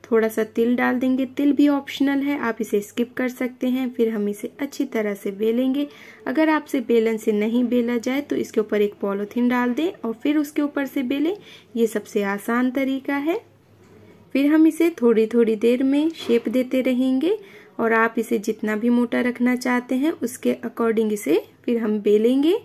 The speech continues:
इस तरह से पन्नी लगाकर बेलने से ये बहुत ही आसान तरीके से बेल जाता है। आप देखेंगे कि ये कितना आसान है। फिर इसे थोड़ा सा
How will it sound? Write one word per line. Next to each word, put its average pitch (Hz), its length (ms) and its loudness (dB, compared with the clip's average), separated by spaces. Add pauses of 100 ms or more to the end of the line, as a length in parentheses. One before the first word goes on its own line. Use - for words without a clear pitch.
(1400)
इस 302 160 -4
तरह 302 200 0
से 302 160 0
पन्नी 226 380 0
लगाकर 262 500 -2
बेलने 262 400 0
से 359 220 0 (480)
ये 262 120 2
बहुत 220 400 -2
ही 285 80 0
आसान 214 520 -4
तरीके 208 440 -4
से 208 180 -6
बेल 220 240 0
जाता 233 340 -2
है। 269 260 -6
आप 214 240 -6
देखेंगे 262 500 -2 (220)
कि - 140 -6
ये 208 60 -2
कितना 208 420 -6
आसान 254 440 -2
है। 330 160 2
फिर 247 220 -2
इसे 226 240 -4
थोड़ा 320 300 0
सा 320 120 -2